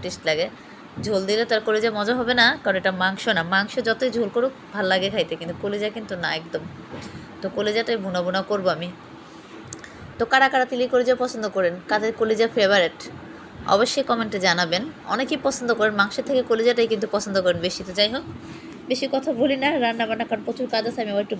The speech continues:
বাজারে যাবো ফল টল আনতে। তো এই দেখুন আমার এখানে কলিজাটা কিন্তু একদম কষে গেছে, তো আমি কিছু কাঁচামরিচ দিলাম। ওই যে বললাম কাঁচামরিচ, আমি কাঁচামরিচ একটু মুখটা একটু কেটে নিচ্ছি।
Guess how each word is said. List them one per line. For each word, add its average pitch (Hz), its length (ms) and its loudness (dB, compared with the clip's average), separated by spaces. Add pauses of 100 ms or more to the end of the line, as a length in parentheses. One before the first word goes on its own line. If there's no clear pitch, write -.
বাজারে 208 320 0
যাবো 220 160 -2 (180)
ফল 214 200 0
টল 220 200 -4
আনতে। 208 220 -2 (920)
তো - 40 -2 (100)
এই 247 120 2
দেখুন 254 220 0 (120)
আমার 220 180 -2
এখানে 220 180 -4 (100)
কলিজাটা 226 420 0
কিন্তু 214 220 -4
একদম 214 160 -4 (100)
কষে 240 240 2
গেছে, 226 180 -2
তো 226 80 -4
আমি 208 140 -6
কিছু - 120 -10 (100)
কাঁচামরিচ 247 540 0
দিলাম। 262 200 2 (1120)
ওই - 100 -12
যে 220 100 -6
বললাম 226 260 0
কাঁচামরিচ, 247 420 4
আমি 214 140 -4
কাঁচামরিচ 240 340 0
একটু 285 100 -4 (100)
মুখটা 226 280 -4
একটু 220 180 -4
কেটে 220 240 -2
নিচ্ছি। 247 260 -2